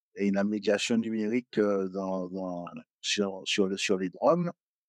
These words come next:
voir au niveau de l'éducation, au niveau de, du grand public,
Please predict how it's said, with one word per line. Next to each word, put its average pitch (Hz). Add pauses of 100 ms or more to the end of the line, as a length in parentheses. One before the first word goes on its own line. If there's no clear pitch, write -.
voir 104
au 107
niveau 101
de 101
l'éducation, 117
au 107
niveau 98
de, 95
du 98
grand 110
public, -